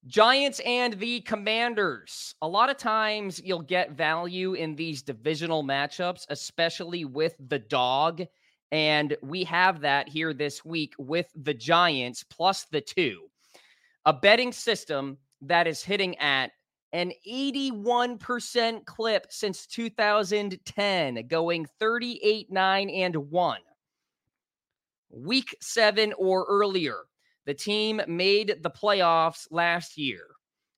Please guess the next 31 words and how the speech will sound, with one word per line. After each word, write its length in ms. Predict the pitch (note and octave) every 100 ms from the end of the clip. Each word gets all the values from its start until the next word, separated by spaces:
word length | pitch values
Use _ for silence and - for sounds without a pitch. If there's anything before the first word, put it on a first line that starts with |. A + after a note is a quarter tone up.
| -
The 140 | D3+
opponent 520 | D3+ - F#3+ G#3 G#3
missed 380 | G#3+ A3+ A3+ - F3
the 80 | E3+
playoffs 640 | - F3 D#3 B2+ F2+ - C#3+
last 380 | C#3 A#2+ -
year. 240 | B2 F#2+ D2+ _ _ _ _ _ _ _ _ _
Team's 440 | - F#3+ G3 G3 D#3
win 240 | F#3+ A3
percentage 600 | - F#3+ - G3 A3 G3+
is 260 | G3+ F3 D#3
less 300 | F#3 G3+ -
than 240 | G#3 F#3+
the 200 | G3 G3+
opponent's. 880 | F3 - - G3+ G#3 C#3+ - - - - _ _
The 160 | D3
spread 520 | E3 - F3+ F#3 F#3+ F#3+
is 280 | - F3
seven 460 | - F#3+ F3 F3+ F3
or 260 | - E3 C#3+
less. 540 | D3 A#2+ - - - _ _ -
The 180 | D3 C#3+
dog 600 | A#2 E3 F3 F#3 G3 F#3+
is 260 | F3+ F3 -
covering 640 | - D3+ A#2+ F#2+ - - _ _ _ _ A#2
at 180 | B2 -
over 560 | A#2+ C#3 C3+ F3 F#3 - _ -
an 160 | F3+ D#3+
eighty 260 | F3+ F#3
percent 480 | F#3+ G3+ - A3+ G#3+
clip. 300 | - B3 -